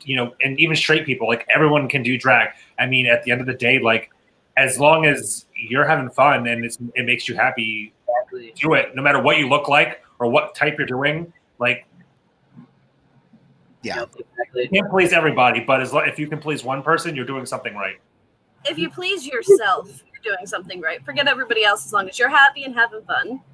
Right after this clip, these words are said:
Speaker 2: Exactly what I do. Drag
Speaker 3: I love
Speaker 2: actually
Speaker 3: that.
Speaker 2: realized who I wa-, really was, so.
Speaker 3: I've heard that a lot,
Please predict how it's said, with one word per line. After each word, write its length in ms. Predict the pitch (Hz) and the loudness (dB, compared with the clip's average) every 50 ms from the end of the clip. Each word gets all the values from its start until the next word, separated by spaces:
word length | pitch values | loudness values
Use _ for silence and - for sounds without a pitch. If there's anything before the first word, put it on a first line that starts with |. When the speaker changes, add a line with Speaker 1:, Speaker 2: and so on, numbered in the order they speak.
| - - - | -20 -20 -14
Speaker 2:
Exactly 1000 | 359 370 381 381 381 370 370 - - - 1077 1077 1077 762 784 784 - 403 392 392 403 | -10 -6 -6 -4 -4 -6 -6 -8 -8 -4 -4 -2 -2 -2 -2 0 0 2 2 2 2
what 100 | 403 - | 2 2
I 40 | - | 0
do. 680 | - - - _ - - _ - - - - - - - _ _ _ _ _ - - _ _ _ _ _ _ - | -2 -4 -10 _ -20 -20 _ -16 -10 -10 -10 -10 -10 -16 _ _ _ _ _ -20 -20 _ _ _ _ _ _ 4
Drag 180 | 147 143 143 151 | 6 6 6 6
Speaker 3:
I 20 | |
love 100 | 156 147 | 4 2
Speaker 2:
actually 240 | 151 143 127 - 139 | 2 2 -2 -2 -4
Speaker 3:
that. 160 | - - - _ _ - - | -4 -6 -12 _ _ -8 0
Speaker 2:
realized 640 | - - 139 139 135 131 127 123 120 123 123 - 123 120 | 2 4 6 6 6 6 6 4 2 0 -4 -10 -12 -10
who 120 | 151 147 123 | -10 -8 -8
I 60 | 120 - - | -8 -6 -4
wa-, 120 | 123 123 - _ | -4 -4 -4 _
really 260 | 147 143 139 135 135 131 | -10 -6 -6 -4 -4 -6
was, 520 | 127 123 120 120 120 - - - _ - _ _ _ | -4 -4 -4 -4 -4 -10 -20 -20 _ -20 _ _ _
so. 420 | - - 120 - - - - - - - - - _ _ - - _ _ _ _ _ _ _ _ _ _ _ _ _ _ _ _ _ _ _ _ _ _ _ _ _ - - - - - - - - | -18 -12 -8 -6 -4 -4 -6 -6 -12 -20 -20 -20 _ _ -20 -20 _ _ _ _ _ _ _ _ _ _ _ _ _ _ _ _ _ _ _ _ _ _ _ _ _ -20 -20 -20 -20 -20 -20 -12 -6
Speaker 3:
I've 240 | - 226 285 302 247 | -2 -2 -2 -2 -4
heard 440 | 247 262 - - 208 214 233 208 160 | -12 -12 -12 -12 -8 -8 -8 -6 -4
that 180 | 160 139 120 120 | -2 -2 -2 -2
a 40 | 117 | -4
lot, 460 | 120 113 107 104 98 87 82 87 | -6 -4 -4 -4 -4 -4 -6 -6